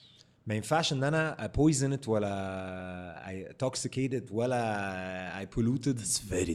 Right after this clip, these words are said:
Speaker 2: difficult.
Speaker 1: باللي أنا، باللي أنا مريت بيه. فطبعًا it was برضو دي جزء من البروسيس اللي أنا مريت بيها. How to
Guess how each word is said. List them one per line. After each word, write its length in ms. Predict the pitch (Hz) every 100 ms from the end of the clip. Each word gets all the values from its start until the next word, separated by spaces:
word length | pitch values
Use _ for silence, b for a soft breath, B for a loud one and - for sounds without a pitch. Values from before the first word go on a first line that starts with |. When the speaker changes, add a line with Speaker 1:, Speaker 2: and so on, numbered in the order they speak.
| 90
Speaker 2:
difficult. 360 | - - - 98
Speaker 1:
باللي 580 | 135 156 151 139 127
أنا، 140 | 139 127
باللي 240 | 120 135
أنا 80 | 139
مريت 300 | 120 113 127
بيه. 260 | 98 107 98
فطبعًا 480 | 104 131 147 151
it 160 | 113 -
was 300 | 123 143 113 107
برضو 240 | 117 127 120
دي 160 | 117
جزء 280 | 117 135 135
من 100 | 110
البروسيس 460 | 104 131 123 135 117
اللي 120 | 107
أنا 100 | 120
مريت 240 | 107 117
بيها. 320 | 117 120 135 117 B B -
How 260 | 123 151
to 60 | 151